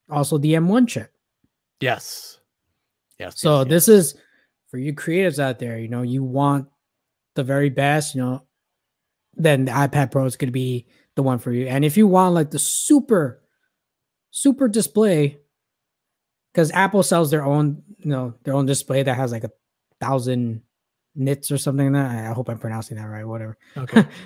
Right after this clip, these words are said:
Speaker 1: <laughs>
Speaker 2: Yeah.
Speaker 1: You know, like, good color, very good color, you know, especially helps a lot.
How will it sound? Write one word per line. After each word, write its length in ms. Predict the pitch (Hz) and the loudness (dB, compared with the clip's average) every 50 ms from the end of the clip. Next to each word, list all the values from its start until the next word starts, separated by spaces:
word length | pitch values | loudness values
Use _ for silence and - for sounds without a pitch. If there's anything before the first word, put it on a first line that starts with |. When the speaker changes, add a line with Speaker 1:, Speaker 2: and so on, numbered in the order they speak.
| - _ | -20 _
Speaker 1:
<laughs> 320 | - - _ - - - - | -20 -20 _ -20 -20 -4 -2
Speaker 2:
Yeah. 100 | 214 - - _ _ _ _ _ | -2 -2 -2 _ _ _ _ _
Speaker 1:
You 80 | - 160 | -2 0
know, 260 | 147 143 139 135 123 - | 2 2 2 0 -2 -2
like, 240 | - 147 135 117 - _ _ _ _ _ _ | -2 -2 -2 -2 -6 _ _ _ _ _ _
good 160 | - 294 277 - | 6 6 6 6
color, 300 | - 214 175 151 123 120 | 6 4 4 4 2 2
very 240 | 131 175 220 214 185 | 2 4 4 4 4
good 180 | 175 180 160 | 4 2 2
color, 380 | - 156 127 113 104 101 101 - _ _ _ _ _ _ _ _ _ _ _ | 2 -2 -4 -4 -8 -12 -18 -20 _ _ _ _ _ _ _ _ _ _ _
you 80 | 143 | -4
know, 260 | 135 131 123 123 139 151 - | -2 -2 -2 -4 -6 -10 -12
especially 380 | 139 - - 160 147 196 165 139 | -10 -4 -4 -2 0 0 0 0
helps 220 | 147 151 143 - | 0 -2 -2 -4
a 40 | 143 | -6
lot. 440 | 123 117 113 117 127 147 185 - _ | -6 -6 -6 -4 -4 -6 -6 -8 _